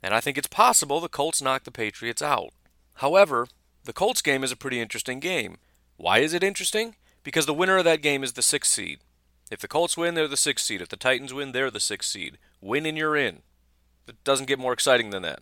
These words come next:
Especially when the two teams fighting for the sixth seed are playing each other. It's not like we need to win and the team over there needs to lose. No, no, no, no.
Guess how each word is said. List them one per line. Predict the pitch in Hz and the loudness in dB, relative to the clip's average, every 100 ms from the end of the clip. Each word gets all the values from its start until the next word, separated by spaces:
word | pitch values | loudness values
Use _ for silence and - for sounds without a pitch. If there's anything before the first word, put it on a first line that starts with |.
| _ _ _ - | _ _ _ -6
Especially | - 165 160 | 4 6 6
when | 156 | 2
the | 139 | -2
two | - 190 | -2 -4
teams | 180 180 170 139 | -2 0 0 2
fighting | - 156 156 | 8 8 6
for | - | -2
the | 131 | 0
sixth | - 151 - | 2 2 2
seed | - 151 | 2 2
are | 120 | -2
playing | - 139 127 | -4 -4 -2
each | 113 151 | -2 0
other. | 135 | 0
It's | 104 - | 0 2
not | 135 | 6
like | 127 117 | 6 6
we | 127 156 | 2 -2
need | 151 131 | -2 -2
to | |
win | 123 131 127 | 0 0 0
and | 113 | -4
the | 117 | -4
team | - 135 | -4 -4
over | 123 120 113 | -4 -4 -4
there | 110 127 135 127 | 0 2 4 2
needs | 110 - | -2 -6
to | 120 | -6
lose. | 123 104 | -8 -4
No, | 139 | 0
no, | 147 | 0
no, | 139 123 | 0 -2
no. | 95 | -2